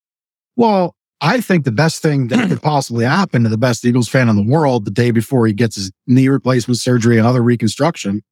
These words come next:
is his team wins the Super Bowl. So hell yeah, we're talking about it.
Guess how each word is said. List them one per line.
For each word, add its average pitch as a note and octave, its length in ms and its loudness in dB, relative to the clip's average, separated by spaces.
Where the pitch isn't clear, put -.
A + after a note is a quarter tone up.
is B2 220 0
his B2 140 0
team B2 260 0
wins A2 200 0
the G2+ 60 -8
Super E3+ 260 0
Bowl. F2+ 220 -10
So G#2+ 200 -8
hell D#3 300 0
yeah, F3+ 160 4
we're C#3+ 160 0
talking A2 360 -8
about G2 280 -8
it. F3+ 140 -4